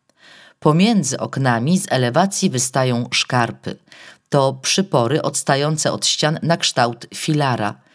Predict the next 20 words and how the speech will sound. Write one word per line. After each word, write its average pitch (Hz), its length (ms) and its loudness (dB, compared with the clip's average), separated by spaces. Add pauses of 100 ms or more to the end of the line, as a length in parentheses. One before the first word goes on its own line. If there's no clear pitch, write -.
(200)
Rozszerza 156 640 2
się 127 160 -2
ku 131 160 -6
dołowi 131 540 0
schodkowo. - 880 -4 (560)
Powyżej 196 560 2
jasno-żółty, 165 840 0
trójkątny, 139 840 0 (220)
wysoki 165 600 2
szczyt 165 300 0
budowli 127 640 0 (220)
przykryty 190 520 0
dwuspadowym 143 760 -2
dachem. 110 500 -2 (640)
W 139 120 0
dolnej 175 680 2
jednej 131 680 0
trzeciej 131 500 -2
części 135 500 -2
szczytu 175 440 -2